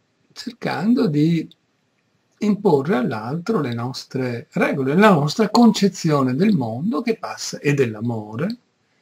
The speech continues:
che passa attraverso la nostra visione dell'amore e quindi i comportamenti che si devono avere perché la coppia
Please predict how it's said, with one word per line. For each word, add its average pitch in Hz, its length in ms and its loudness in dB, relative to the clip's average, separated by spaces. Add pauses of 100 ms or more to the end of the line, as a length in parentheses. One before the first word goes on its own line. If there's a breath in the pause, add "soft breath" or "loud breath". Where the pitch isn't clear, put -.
(1080)
che 277 180 -4
passa 214 640 -2 (920)
attraverso 123 500 -4
la 226 60 0
nostra 156 300 0
visione 131 760 -2 (320)
dell'amore 123 680 -6
e 240 40 -4
quindi 226 280 0
i - 20 -6
comportamenti 165 960 0
che 123 80 -10
si - 160 -8
devono 135 300 0
avere 139 520 -6 (540)
perché 220 260 -2
la 240 140 0
coppia 151 580 -2